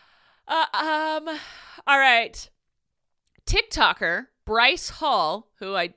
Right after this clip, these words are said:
don't watch, was recorded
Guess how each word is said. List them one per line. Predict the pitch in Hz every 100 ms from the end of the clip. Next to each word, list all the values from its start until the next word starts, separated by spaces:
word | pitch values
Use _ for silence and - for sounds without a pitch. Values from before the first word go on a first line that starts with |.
| _
don't | 185 185 185
watch, | 170 151 - _ _ _ _ _ _ _
was | 254 262 262
recorded | 269 - 359 415 269 233